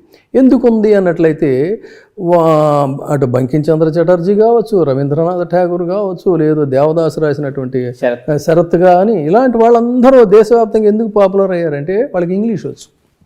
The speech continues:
Speaker 1: వాళ్ళవన్నీ కూడా అనువాదాలు అనేక భాషల్లో వచ్చాయి ఇంగ్లీష్ ద్వారా.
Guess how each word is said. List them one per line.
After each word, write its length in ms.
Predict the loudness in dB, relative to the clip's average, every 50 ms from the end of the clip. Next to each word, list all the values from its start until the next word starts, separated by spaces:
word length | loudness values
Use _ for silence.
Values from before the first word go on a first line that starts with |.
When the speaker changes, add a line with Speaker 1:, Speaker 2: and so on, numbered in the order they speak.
| _ _ _ _ _ _ _ _ _ _ _ _ _ -2
Speaker 1:
వాళ్ళవన్నీ 420 | 2 4 4 6 6 6 4 4 4
కూడా 300 | 6 6 6 6 4 4
అనువాదాలు 560 | 2 4 4 6 6 6 6 6 6 6 4
అనేక 280 | 4 2 0 -2 -2
భాషల్లో 460 | -4 -2 -2 -4 -2 -2 -2 -2 -2 -2
వచ్చాయి 420 | -4 -2 -2 0 0 0 0 0
ఇంగ్లీష్ 360 | 0 0 2 2 0 0 -2
ద్వారా. 460 | -4 -4 -4 -2 0 0 0 -2 -4